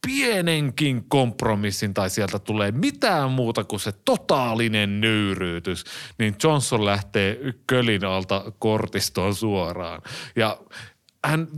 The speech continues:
vihaa Ukraina-tukea, siis Marjorie Taylor Greene vihaa sitä Ukraina-tukea niin paljon, että kyllä mä niin kuin eurooppalaisena oon todella, todella huolissani siitä, että, että voiko kukaan tehdä mitään. M-, musta tuntuu,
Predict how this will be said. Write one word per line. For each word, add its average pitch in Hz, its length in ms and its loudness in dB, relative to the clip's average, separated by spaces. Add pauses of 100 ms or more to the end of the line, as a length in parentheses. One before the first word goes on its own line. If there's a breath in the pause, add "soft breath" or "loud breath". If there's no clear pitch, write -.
vihaa 170 480 4
Ukraina-tukea, 127 920 0
siis 113 300 -6
Marjorie 160 400 -2
Taylor 131 300 -2
Greene 135 280 -4
vihaa 127 280 -2
sitä 120 160 -6
Ukraina-tukea 110 720 -4
niin 139 240 -6
paljon, 107 260 -2
että 101 100 -8
kyllä 135 160 -4
mä 143 140 -4
niin 165 160 -6
kuin 165 140 -2
eurooppalaisena 120 680 -2
oon 120 160 -6 (100)
todella, 110 600 -2 (120)
todella 104 480 0
huolissani 90 680 -6
siitä, 87 460 -8 (420 loud breath)
että, 104 260 -4 (640)
että 107 240 -6 (400)
voiko 123 340 0
kukaan 110 380 -2
tehdä 90 240 -6
mitään. 98 580 -10 (380 loud breath)
M-, 123 160 -6 (100)
musta 160 280 -4
tuntuu, 170 760 -2